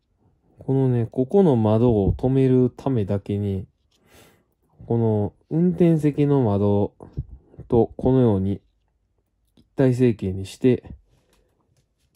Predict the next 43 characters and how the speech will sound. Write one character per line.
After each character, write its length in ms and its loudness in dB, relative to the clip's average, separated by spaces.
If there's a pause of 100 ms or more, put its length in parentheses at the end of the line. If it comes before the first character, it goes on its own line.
屋 220 -2
根 140 0
で 120 -8
止 160 -12
め 140 -8
て 160 -12
る 100 -14
と 160 -16
い 80 -14
う 80 -18
形 460 -18
で 60 -20
す 140 -18
ね。 160 -12
簡 200 -14
単 240 -12
に 60 -10
言 80 -12
う 20 -16
と。 200 -18 (1800)
う 220 -4
わ、 240 0
こ 300 6
れ 160 4
は、 340 0 (1700)
こ 260 2
れ 160 4
は 140 4
面 240 2
白 300 2
い 60 -2
な。 180 -10 (1160)
で 140 0
も 140 2
や 100 0
っ 60 -6
て 140 0
ほ 120 -2
し 100 -4
く 140 -4
な 160 -2
か 100 -8
っ 60 -10